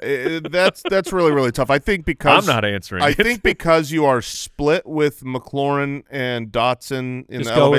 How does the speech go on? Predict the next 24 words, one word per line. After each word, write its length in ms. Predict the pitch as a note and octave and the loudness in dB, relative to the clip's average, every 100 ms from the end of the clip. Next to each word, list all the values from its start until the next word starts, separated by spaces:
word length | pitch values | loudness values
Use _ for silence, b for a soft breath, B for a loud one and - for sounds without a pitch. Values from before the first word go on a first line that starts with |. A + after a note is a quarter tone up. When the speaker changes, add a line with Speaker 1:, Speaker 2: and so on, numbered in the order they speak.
| B2 | 2
Speaker 1:
elevation 60 | C#3+ | 2
on 120 | D3+ | 2
the 60 | A#2 | 2
Speaker 3:
Wilson? 60 | |
Speaker 1:
road, 200 | A#2 A#2+ | 0 2
I 100 | A#2 | 0
would 140 | A2+ G#2 | -2 -4
go 120 | G#2 | -4
with 100 | F#2 | -4
Wilson. 340 | F#2 E2+ - - _ | -6 -8 -12 -20 _
So 140 | - D3+ | -2 2
that, 220 | D#3+ D#3 | 4 4
that 180 | E3 D3 | 0 0
shows 440 | - C#3+ B2+ A2+ | 0 0 0 -4
kind 240 | - A#2+ A2+ | -8 -4 -2
of 100 | G#2+ | -2
I'm, 220 | A2+ A2+ | -4 -6
I'm 220 | A2 B2 | -6 -4
a 60 | A2+ | -4
little 200 | A2+ A#2+ | -2 -2
bit 200 | A#2 G#2+ | -4 -6
down 340 | A2+ A2 A2 A2+ | -4 -4 -4 -6
on 340 | G#2 G#2 G2+ | -6 -6 -6
the 280 | G#2 G2+ | -8 -8